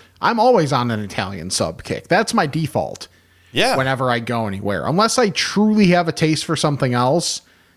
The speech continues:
Speaker 1: I'm going with the Italian sub. So,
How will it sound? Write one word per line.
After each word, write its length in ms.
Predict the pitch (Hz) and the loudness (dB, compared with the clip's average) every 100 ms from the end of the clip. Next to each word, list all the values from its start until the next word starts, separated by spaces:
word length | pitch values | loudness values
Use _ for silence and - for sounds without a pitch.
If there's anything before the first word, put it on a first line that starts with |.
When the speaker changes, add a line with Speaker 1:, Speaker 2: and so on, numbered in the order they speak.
| _ _ | _ _
Speaker 1:
I'm 160 | - 185 | -2 2
going 320 | 165 190 196 | 4 4 2
with 140 | 175 - | 0 0
the 120 | 135 | -2
Italian 560 | 127 135 120 117 98 | 0 -2 -2 -4 -4
sub. 420 | 101 107 71 55 - _ _ _ _ _ - | -4 -4 -4 -8 -16 _ _ _ _ _ -10
So, 640 | - 151 123 110 104 101 | -2 0 2 0 -2 -4